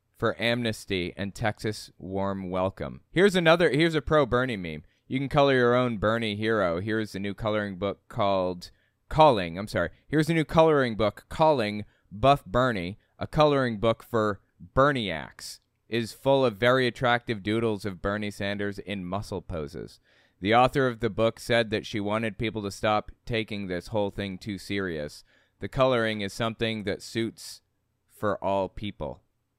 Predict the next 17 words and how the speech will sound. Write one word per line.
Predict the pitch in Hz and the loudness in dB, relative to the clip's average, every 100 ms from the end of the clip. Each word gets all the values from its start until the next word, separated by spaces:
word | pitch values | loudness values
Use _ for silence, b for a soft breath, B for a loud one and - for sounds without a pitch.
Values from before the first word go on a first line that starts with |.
| _ _ - | _ _ 0
L | 143 | 2
G | 143 143 | 2 0
B | 127 127 | 0 -2
T | 120 131 | -2 -2
United | 123 117 110 101 104 120 120 123 | 0 0 0 0 0 0 -2 -4
was | - 110 110 104 98 - - _ - | -6 0 2 2 -2 -10 -18 _ -2
a | 110 | 0
Russian | 101 107 110 - 113 104 95 - | 2 2 2 0 -4 -4 -8 -12
front | _ - 120 113 107 - - _ _ - | _ -2 0 0 -2 -14 -18 _ _ -4
Facebook | 110 - - 80 | -4 -4 -10 -10
page. | - 73 50 - - _ - | -8 -10 -12 -20 -20 _ -20
Heart | - 139 139 | -4 -2 0
of | 123 | -4
Texas, | - 127 127 156 160 - - | -2 -2 -2 -4 -4 -8 -12
I | - | -6
believe, | 101 101 107 117 139 139 | -4 -4 -4 -4 -6 -4
was | 113 107 - | -6 -6 -12